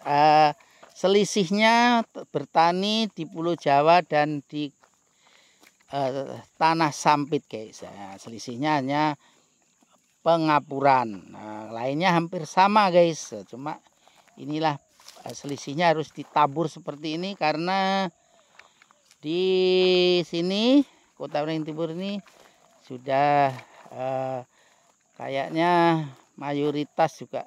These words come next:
tanahnya kebanyakan masam, guys. Jadi harus dikasih kapur se-, seperti ini. Jadi selisihnya hanya sedikit, guys. Selisih petani di Jawa sama di sini, guys. Jadi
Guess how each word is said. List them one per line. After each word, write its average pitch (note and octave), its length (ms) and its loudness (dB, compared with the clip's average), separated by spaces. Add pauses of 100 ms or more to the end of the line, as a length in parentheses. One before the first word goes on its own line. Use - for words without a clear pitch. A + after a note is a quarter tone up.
(540)
tanahnya C#3+ 960 -4
kebanyakan B2 880 -8
masam, A#2+ 560 -4
guys. F#2+ 160 -14
Jadi B2 400 -12
harus A#2+ 320 -10
dikasih B2 480 -14 (480)
kapur A2+ 320 -12
se-, - 220 -18 (180)
seperti B2 560 -18
ini. C3 160 -10
Jadi C#3+ 320 -12
selisihnya F3+ 720 0
hanya G3 80 2
sedikit, F3+ 480 -6
guys. G3 320 0 (880)
Selisih D#3+ 400 -6
petani D#3+ 720 0
di D#3 400 0 (1400)
Jawa D#3+ 640 4
sama D3 640 -2
di C#3 160 -14
sini, C3 240 -8
guys. G2+ 320 -14
Jadi - 320 -16